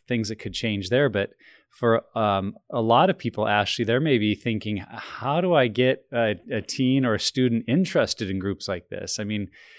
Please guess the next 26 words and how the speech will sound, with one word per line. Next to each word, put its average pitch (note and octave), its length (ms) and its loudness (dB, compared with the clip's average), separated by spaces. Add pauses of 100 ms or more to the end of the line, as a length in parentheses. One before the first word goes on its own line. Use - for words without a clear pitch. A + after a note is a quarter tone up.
(220)
that A2+ 280 2
could A2+ 180 0
be B2 180 4
a, B2 240 4
a A#2 40 -4
challenge B2 440 -2
to A#2 80 -2
find A#2 300 -2
people A#2 260 -2
who B2 60 4
are A2+ 80 4
motivated. A2+ 540 2
So A#2 260 2
in B2 180 0
your D#3+ 160 2
experience C#3 640 0
and G#2+ 260 -2
as A2 220 -2
you've B2+ 160 0
worked A#2+ 220 2
with G#2+ 160 -2
churches, A#2+ 480 0 (400)
what D#3+ 140 4
have F3+ 80 4
you E3+ 120 4
seen B2+ 580 2